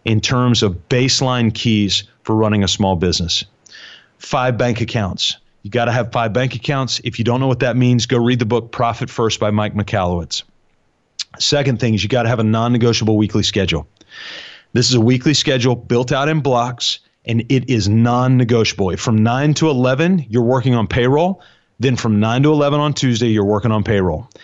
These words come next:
And if somebody wants to come interrupt you, you s-, politely tell them, "Hey, I'm working on payroll right now. Is what you have more important than that?" If so, I'm, I'm, I'm totally willing to, uh,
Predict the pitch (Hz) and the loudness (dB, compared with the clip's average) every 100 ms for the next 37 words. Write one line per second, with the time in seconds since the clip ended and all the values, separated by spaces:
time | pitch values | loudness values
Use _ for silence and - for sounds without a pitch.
0 | - - - 117 107 - 127 143 143 143 | -20 -12 -4 -2 0 0 2 2 2 0
1 | 139 151 135 127 131 185 - 117 104 117 | -2 -2 0 2 2 0 -2 -2 0 0
2 | 117 - - 120 131 151 127 147 147 110 | -4 -12 -4 -2 0 0 -2 0 0 -2
3 | 87 - - - 143 127 135 151 156 - | -4 -10 -16 -4 -2 0 0 0 -2 0
4 | 170 170 131 113 107 107 104 104 - - | 0 2 2 0 0 0 -2 -6 -10 -6
5 | 117 104 123 143 151 143 113 143 131 107 | -4 0 0 2 2 2 2 0 0 0
6 | 117 123 117 113 127 110 113 110 104 85 | 0 2 0 0 0 2 2 2 0 -2
7 | 123 127 - 190 135 123 120 120 104 110 | -2 0 0 0 0 0 0 0 0 0
8 | 110 98 - _ - 143 147 139 131 127 | 0 -2 -6 _ -2 2 2 4 2 2
9 | 123 113 - 120 113 98 - _ _ _ | 2 -2 -2 0 2 0 -8 _ _ _
10 | - 110 92 | -2 0 0